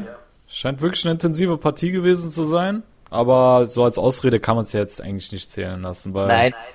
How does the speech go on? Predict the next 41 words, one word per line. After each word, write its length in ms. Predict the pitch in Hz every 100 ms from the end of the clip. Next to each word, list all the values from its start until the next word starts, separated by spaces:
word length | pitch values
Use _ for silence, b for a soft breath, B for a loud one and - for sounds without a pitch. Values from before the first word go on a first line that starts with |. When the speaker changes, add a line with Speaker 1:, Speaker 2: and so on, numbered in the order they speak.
| _
Speaker 2:
wir 120 | 135 139
haben 200 | 151 143
Inter 260 | 156 156
in, 160 | 156 143
in 220 | - 143
den 140 | 139 139
letzten 340 | 147 151 147
Wochen 460 | 135 143 - 143 135 - - _
extrem 540 | 147 147 - 131 170 170
viel 200 | 170 160
gelobt 360 | 143 147 156
und 100 | 147
sie 140 | 131 135
waren 160 | 135
auch 60 | -
Speaker 1:
Ja. 100 | 107
Speaker 2:
wirklich 300 | 156 143 135
stark. 500 | - 135 - - -
Speaker 1:
Ja. 180 | 107 107 -
Speaker 2:
Und 140 | 127
wenn 140 | 139
Speaker 1:
Ja. 80 | 156
Speaker 2:
eine 120 | 151
Mannschaft 440 | 143 147 151 156 151 -
so 360 | - 151 160 170
schwach 420 | - 131 147 -
ist 160 | 151 135
wie 120 | 139
an 80 | 131
diesem 260 | 151 151
Spieltag, 580 | 147 - 147 139 135 135
dann 100 | 131
muss 240 | 127 135 135
das 120 | 131
einfach 260 | 127 123
hervorgehoben 600 | 131 120 120 127 131 127
Speaker 1:
Ja. 60 | 110
Speaker 2:
werden. 160 | 120 123
Das 120 | 120
war 100 | 127
desaströs. 720 | 127 131 139 - 123 147 147